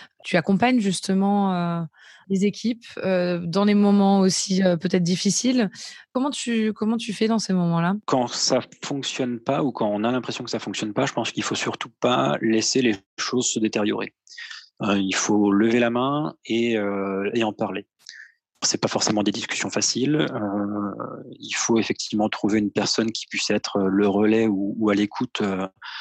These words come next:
Speaker 2: en face, euh, en face de soi au sein de l'organisation, ce qui est pas toujours facile. J'aurais tendance à penser, euh, de commencer à discuter avec son supérieur hiérarchique direct, pas nécessairement aller voir les R H tout de suite parce que quand il y a un problème, ils font discuter directement avec la personne ou quand on a l'impression qu'il y a un problème.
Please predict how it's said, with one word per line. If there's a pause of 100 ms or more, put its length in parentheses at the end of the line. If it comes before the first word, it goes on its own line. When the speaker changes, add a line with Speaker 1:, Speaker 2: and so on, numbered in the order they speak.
(300)
Speaker 2:
en
face,
euh,
en
face
de
soi
au
sein
de
l'organisation,
ce
qui
est
pas
toujours
facile. (840)
J'aurais
tendance
à
penser,
euh,
de
commencer
à
discuter
avec
son
supérieur
hiérarchique
direct, (540)
pas
nécessairement
aller
voir
les
R
H
tout
de
suite
parce
que (560)
quand
il
y
a
un
problème,
ils
font
discuter
directement
avec
la
personne
ou
quand
on
a
l'impression
qu'il
y
a
un
problème.